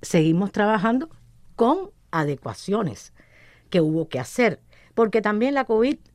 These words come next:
nos ha dejado enseñanzas y nos ha hecho hacer cosas novedosas, cosas que no hacíamos antes, a pesar de que teníamos los medios.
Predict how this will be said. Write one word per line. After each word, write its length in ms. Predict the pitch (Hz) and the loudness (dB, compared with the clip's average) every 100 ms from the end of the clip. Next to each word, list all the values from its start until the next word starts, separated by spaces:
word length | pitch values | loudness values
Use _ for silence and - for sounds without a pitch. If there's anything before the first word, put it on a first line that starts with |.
| - | -8
nos 320 | 185 180 175 | -2 0 0
ha 120 | 185 220 | 0 0
dejado 540 | 208 220 226 247 - _ - | 0 0 2 0 -2 _ -4
enseñanzas 1040 | 180 - 151 160 165 165 - 175 - - - - 220 | -4 -2 -4 -2 -4 -6 -8 -14 -16 -20 -20 -10 -2
y 120 | 208 | 0
nos 180 | 180 147 | 0 0
ha 380 | 190 233 254 - | 0 0 -2 0
hecho 440 | 214 220 - 202 - - | 0 2 0 -6 -6 -6
hacer 320 | 180 170 226 | -6 0 -2
cosas 540 | - 233 226 240 - - | 2 0 2 -2 -4 -8
novedosas, 880 | 196 185 180 165 190 196 - 175 - _ | -2 0 2 2 2 0 -4 -8 -10 _
cosas 320 | 202 214 240 - - | -2 -2 -4 -8 2
que 160 | 196 | 2
no 140 | 165 185 | 4 0
hacíamos 600 | 180 - 240 214 190 - | -4 0 0 0 -4 -4
antes, 400 | 202 226 233 285 _ - | -2 -2 -2 -8 _ -2
a 160 | 170 | -2
pesar 420 | 151 - 208 - - - - | 0 -4 0 0 -2 -18 -8
de 140 | 175 165 | -6 -2
que 120 | 160 | -2
teníamos 480 | 151 156 170 165 165 | -2 -4 -4 -4 -6
los 180 | 123 131 | -8 -10
medios. 260 | 113 120 | -10 -12